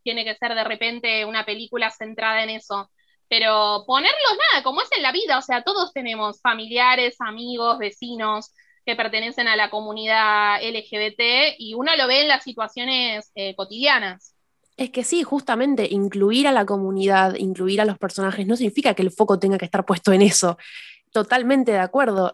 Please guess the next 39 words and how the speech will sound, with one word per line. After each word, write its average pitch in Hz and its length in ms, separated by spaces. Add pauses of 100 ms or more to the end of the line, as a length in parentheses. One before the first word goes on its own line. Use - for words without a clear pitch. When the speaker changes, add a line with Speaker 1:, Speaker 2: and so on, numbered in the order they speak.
(140)
Speaker 2:
Em, 185 480 (180)
pasa 254 220
mucho 262 240
y 233 100
es 262 140
una 262 120
de 233 40
las 214 80
cosas 262 220
que 180 120
más 202 140
le 233 100
critican 202 380
a 185 80
Netflix 190 460
en 180 80
los 175 100
últimos 180 400
años. 175 400
Netflix 220 400
se 190 100
la 185 160
dio 208 320
de, 220 280 (260)
"Nosotros 254 380
somos 214 300
inclusivos 202 500
y - 40
tenemos 190 300
personajes 190 500
de 180 80
todos 233 380
los 185 140
colores". 170 440 (360)
Sí, 370 420
pero 196 320
el 214 100
protagonismo 220 920 (300)
y, 196 200